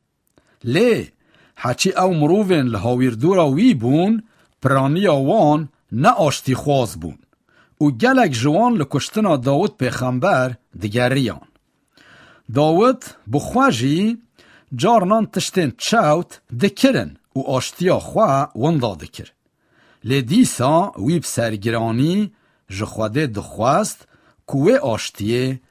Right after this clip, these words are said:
bide wî û ew di kitêba Zeburê de wiha dibêje: "Ez bi bêhinfirahî li benda Xudan sekinîm.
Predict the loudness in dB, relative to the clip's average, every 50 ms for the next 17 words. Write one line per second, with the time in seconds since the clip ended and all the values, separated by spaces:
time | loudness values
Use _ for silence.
0 | _ _ -6 -4 -2 0 0 2 2 2 2 2 0 0 -4 -8 _ _ _ _
1 | _ _ _ _ -8 -8 -6 -4 -2 0 2 2 2 2 0 -2 -6 _ _ _
2 | _ _ -6 -4 -4 -2 -2 -4 -2 -2 -2 0 2 2 0 0 0 0 0 0
3 | 2 2 2 2 2 2 2 0 0 0 0 0 0 0 -2 -6 -8 -6 -2 0
4 | 2 2 2 2 0 -2 -6 -8 -8 -8 -8 -10 -12 -14 -16 _ _ _ _ _
5 | _ _ _ _ _ _ _ _ _ _ _ _ _ _ _ _ _ _ _ -2
6 | 0 2 4 4 2 2 -2 -6 -12 -16 _ -8 -4 -4 0 2 2 2 2 2
7 | 0 -2 0 2 4 4 4 4 4 4 4 4 2 2 0 -2 -4 -8 _ _
8 | _ _ _ -6 -4 -2 0 2 2 2 4 4 4 4 4 2 -2 -4 -4 0
9 | 2 2 4 4 2 0 0 -4 -6 _ _ _ -14 -8 -4 -2 -2 -2 0 0
10 | 0 0 0 0 -6 -10